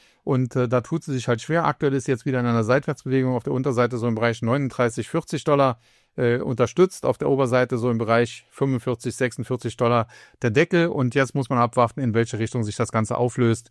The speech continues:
Äh, dann wissen wir, ob es hier zu einem Kauf oder eben Verkaufssignal kommt. Die Gewinnerseite, Arista Network, Northern Trust und Tesla. Arista Network hatte ich auch sehr oft, äh, in meinen YouTube-Videos besprochen, gab dann zuletzt immer wieder Fragen, als die Aktie so ein bisschen vor sich hingedümpelt ist,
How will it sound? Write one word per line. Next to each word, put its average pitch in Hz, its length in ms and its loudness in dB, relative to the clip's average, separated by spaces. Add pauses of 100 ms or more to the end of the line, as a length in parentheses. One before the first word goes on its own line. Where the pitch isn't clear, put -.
(360)
Äh, 120 120 0
dann 117 220 2
wissen 117 240 -2
wir, 113 120 4
ob 107 80 0
es 107 100 -6
hier 120 80 -4
zu - 100 -6
einem 113 160 0
Kauf 110 320 2
oder 113 180 0
eben 117 200 0
Verkaufssignal 104 840 -2
kommt. 101 360 -2
Die 117 40 -4
Gewinnerseite, 202 580 2
Arista 160 380 2
Network, 185 440 0
Northern 147 360 0
Trust 147 400 0
und 120 220 -2
Tesla. 180 480 2 (300)
Arista 147 320 0
Network 165 360 0
hatte 139 140 -4
ich 131 80 0
auch 147 100 2
sehr 151 280 0
oft, - 240 -4
äh, 147 240 0
in 143 160 -4
meinen 135 160 -2
YouTube-Videos 135 500 -2
besprochen, 131 400 -2
gab 135 160 2
dann 127 140 0
zuletzt 123 260 -4
immer 151 160 0
wieder 139 160 2
Fragen, 135 320 2
als 120 140 0
die - 100 -6
Aktie 120 240 -8
so 120 60 -2
ein 117 80 -2
bisschen 120 220 -4
vor 117 100 -2
sich 113 100 -6
hingedümpelt 127 540 -2
ist, 120 200 -2